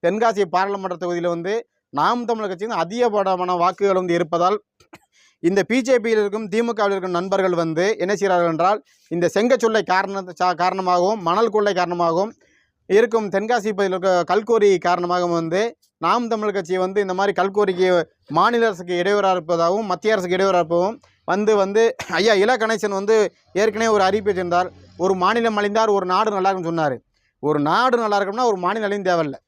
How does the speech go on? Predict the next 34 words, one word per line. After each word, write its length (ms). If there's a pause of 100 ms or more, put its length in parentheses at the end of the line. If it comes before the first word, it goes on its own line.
(280)
ஒரு 200
நா-, 260
ஒரு 180
மாநிலம் 440
அழியும் 260
என்றால் 300 (360)
அந்த 240
மாநிலம் 420
வந்து 140
இயற்கையா 380
இருந்தாலே 300
போதும், 340
ஒரு 160
நாடே 340
நல்லபடியா 400
இருக்கும். 260 (460)
இதைத்தான் 300
வந்து 140
நாம் 200
தமிழர் 180
கட்சி 140
அண்ணன் 180
சீமான் 280
வந்து 140
சொல்கிறார், 340
அண்ணன் 260
மதிவாணன் 320
அவர்கள் 200
சொல்கிறார்கள். 500 (520)
இதுபடி 300
என்னன்னு 220
பார்த்தீங்கன்னா, 280 (200)
மேற்கு 360
தொடர்ச்சி 340